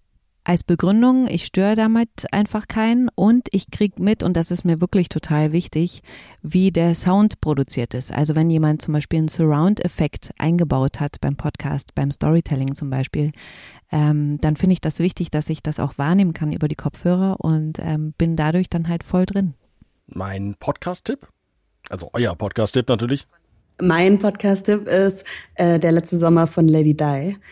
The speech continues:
Speaker 3: Ähm, ist aus unserem Hause, aber ich dachte, dass ich, ich bin nicht so doll dran beteiligt, deswegen kann ich das jetzt einfach mal machen. Aber so ein tolles Format. Ich bin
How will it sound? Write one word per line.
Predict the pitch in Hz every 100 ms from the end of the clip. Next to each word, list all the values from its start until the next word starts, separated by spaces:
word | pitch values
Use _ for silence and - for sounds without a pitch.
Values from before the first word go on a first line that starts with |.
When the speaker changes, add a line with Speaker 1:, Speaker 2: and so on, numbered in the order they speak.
| - - -
Speaker 3:
Ähm, | 180 156 156 156 156 156
ist | 190
aus | 220
unserem | 208 185 170 156
Hause, | 156 156 190
aber | 190 175 170 170 170
ich | 160
dachte, | 175 - 175
dass | 170 165 - - _
ich, | - - 202
ich | - -
bin | 226 240 240
nicht | 240 -
so | 233
doll | 208 190
dran | - 190
beteiligt, | 175 165 175 165 156
deswegen | 156 180
kann | 170 180
ich | 180
das | 170
jetzt | 165 156
einfach | 165 160
mal | 151
machen. | 156 156 147 151 180 -
Aber | 156 156 151 156 - - - _
so | 185 170 214
ein | - 175 180 175 - _ _ -
tolles | - 190 202
Format. | - 190 160 156 175 180
Ich | - 180
bin | - 190 190 196